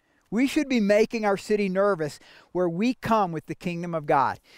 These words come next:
And so God comes, he always comes stronger than the enemy. So Jesus is telling him that. So we pick it up here this morning in verse thirty-eight. Verse thirty-eight of Matthew twelve.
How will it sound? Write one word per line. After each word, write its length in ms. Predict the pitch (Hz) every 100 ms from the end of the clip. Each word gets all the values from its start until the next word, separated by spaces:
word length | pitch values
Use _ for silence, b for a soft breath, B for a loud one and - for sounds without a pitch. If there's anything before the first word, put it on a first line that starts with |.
| b b
And 180 | 175 185
so 220 | 202 190
God 420 | 190 226 269 269
comes, 680 | - 240 254 285 294 262 - -
he 140 | 180 -
always 500 | 226 262 277 285 -
comes 600 | - 262 214 180 175 - -
stronger 840 | - - 214 233 262 262 269 269 - _
than 400 | 156 170 208 214
the 160 | 196 185
enemy. 420 | 202 185 151 123 - b b
So 140 | 170
Jesus 380 | 143 208 262 240
is 180 | 233 -
telling 320 | 208 196 180
him 140 | 151
that. 240 | 131 107 -
So 140 | 170
we 120 | 226
pick 300 | 233 311 339
it 80 | 330
up 300 | 240 208 - _ _ b b b
here 220 | - 233 254
this 220 | 254 -
morning 460 | 247 247 220 185
in 120 | 170 170
verse 200 | 190 -
thirty-eight. 540 | 202 190 185 156 123 _ -
Verse 180 | 190 202
thirty-eight 540 | 240 226 233 214 202
of 160 | 175 139 b b b
Matthew 380 | 170 190 190 185
twelve. 420 | - 180 165 123